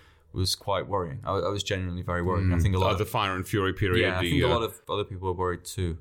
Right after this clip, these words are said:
Speaker 1: Um, but now we're getting, well, or we have been getting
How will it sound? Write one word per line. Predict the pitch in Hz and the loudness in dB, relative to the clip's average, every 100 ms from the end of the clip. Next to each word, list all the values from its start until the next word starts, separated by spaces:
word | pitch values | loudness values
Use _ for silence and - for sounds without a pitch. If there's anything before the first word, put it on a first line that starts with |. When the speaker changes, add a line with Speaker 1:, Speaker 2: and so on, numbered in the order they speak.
| - | -6
Speaker 1:
Um, | 92 92 90 87 87 - | -4 -2 0 -2 -4 -4
but | 110 95 | -4 0
now | 117 113 107 | 0 0 -2
we're | 92 104 | 0 -2
getting, | - 101 - 104 95 95 92 - | 0 -4 -2 -2 2 4 2 0
well, | - 87 85 | -4 -4 -4
or | - | -4
we | 90 | -2
have | 101 104 - | -2 -4 -6
been | 95 | -8
getting | 87 - 85 | -8 -8 -10